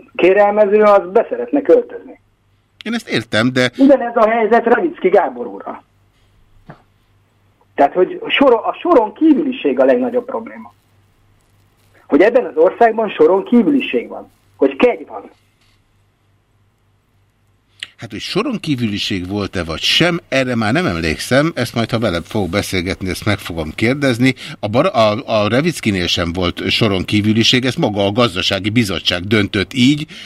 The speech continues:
Speaker 2: az magában a
Speaker 1: De
Speaker 2: műsoron belül hangzott el, hogy viszonylag kevés idő telt el, de hogy ilyen egyébként, hogy soron kívüliség van-e,
Speaker 1: Valaki
Speaker 2: ezt meg
Speaker 1: tizenöt éve, valaki tizenöt éve vár ezekre a határozatokra, Fiala úr.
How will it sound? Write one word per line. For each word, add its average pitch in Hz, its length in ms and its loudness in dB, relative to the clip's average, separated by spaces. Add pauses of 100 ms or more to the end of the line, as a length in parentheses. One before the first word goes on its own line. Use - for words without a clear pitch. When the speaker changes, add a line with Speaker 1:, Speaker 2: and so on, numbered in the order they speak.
(400)
Speaker 2:
az 113 100 -4
magában 107 380 0
a 165 40 6
Speaker 1:
De 175 60 6
Speaker 2:
műsoron 135 460 0
belül 104 240 -2
hangzott 104 460 -4
el, 110 140 0
hogy 98 140 0
viszonylag 101 400 -2
kevés 101 360 -2
idő 101 240 -4
telt 95 380 -4
el, 131 240 4 (280)
de 113 140 -8
hogy 104 200 -6 (220)
ilyen 156 260 0
egyébként, 139 540 -4
hogy 95 120 -10
soron 165 440 0
kívüliség 107 760 0
van-e, 156 380 2 (200)
Speaker 1:
Valaki 247 240 4
Speaker 2:
ezt 262 60 -4
meg 262 140 -2
Speaker 1:
tizenöt 233 420 2
éve, 143 380 4
valaki 220 380 0
tizenöt 202 420 2
éve 151 220 4
vár 147 220 4
ezekre 131 340 2
a 127 60 4
határozatokra, 101 840 -4 (380)
Fiala 113 380 -4
úr. - 80 -20